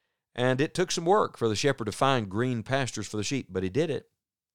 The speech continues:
He, he knew what the sheep needed. God knows what you need and what I need. In my reading, I discovered that sheep will not lie down if they're afraid.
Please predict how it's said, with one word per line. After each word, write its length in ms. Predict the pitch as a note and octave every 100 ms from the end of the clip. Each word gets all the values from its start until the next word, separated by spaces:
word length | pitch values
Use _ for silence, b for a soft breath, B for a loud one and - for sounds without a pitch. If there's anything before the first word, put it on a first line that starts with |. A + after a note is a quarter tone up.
| _ _ _ _ _ _ -
He, 220 | A2+ C3
he 160 | A#2+ C3
knew 320 | B2 C#3+ F#3
what 160 | E3+ C#3+
the 80 |
sheep 260 | C3+ D#3+ D3+
needed. 520 | C3 D#3 C3+ E2+ - _ _ _ _ _ _
God 320 | A#2+ D#3 F3
knows 240 | D3+ E3+ C#3
what 160 | E3
you 200 | C#3+ F3
need 360 | G3 F#2 D2+ A2
and 100 | G#2
what 180 | B2 C#3
I 160 | F#3+
need. 420 | F#3+ E2+ D#2 - _ _ _ _ _ _ _ _
In 120 | A#2+
my 100 | A#2+
reading, 420 | A#2 B2 C#3+ A2+
I 60 | G#2
discovered 440 | G2+ - D3 A2
that 160 | G2+ -
sheep 420 | - - F3+ -
will 120 | A2+
not 280 | G#2+ B2 C3+
lie 280 | A#2 A#2+ A#2
down 280 | A2 A#2+ G#2+
if 100 | F2
they're 140 | F#2
afraid. 580 | F2 - G2 F2 E2+